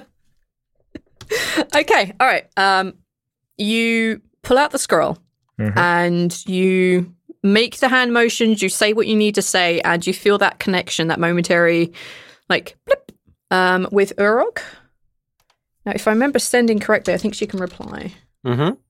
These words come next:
Speaker 2: I had it open here a second ago.
Speaker 1: Yep, she can answer in a like manner immediately. Uh, the message you get back is, um,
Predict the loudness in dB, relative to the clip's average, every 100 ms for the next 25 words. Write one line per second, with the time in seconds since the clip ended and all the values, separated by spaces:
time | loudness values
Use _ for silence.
0 | _ _ _ _ -6 -4 -4 -4 -6 -6
1 | -6 -4 -2 0 0 0 0 0 -2 -4
2 | _ _ _ _ _ -20 _ _ _ _
3 | _ _ _ _ _ _ _ -4 -4 -4
4 | -6 -6 -4 -4 -6 -2 -4 -2 -4 -2
5 | 0 0 -2 -6 -6 -6 -6 -6 -4 -6
6 | -6 -6 -8 -10 _ _ _ _ _ _
7 | _ _ _ _ _ _ 0 2 2 2
8 | 0 0 -2 0 0 0 0 -2 2 2
9 | 2 2 2 2 0